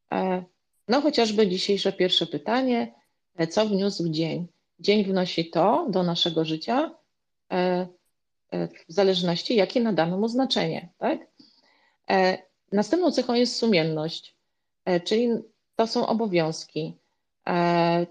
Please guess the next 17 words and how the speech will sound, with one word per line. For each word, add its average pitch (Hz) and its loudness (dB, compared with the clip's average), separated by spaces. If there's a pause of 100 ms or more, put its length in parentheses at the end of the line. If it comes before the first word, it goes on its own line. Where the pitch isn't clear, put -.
czy 226 2
te 214 4
obowiązki, 190 0
które 190 0
wykonujemy, 180 -2 (460)
e, 170 -2
przywiązujemy 190 0
do 180 0
nich 165 0
większą 175 0
wagę, 226 2
czy 214 -4
one 185 -2
mają 175 -2
dla 160 2
nas, 165 -6
e, 165 -2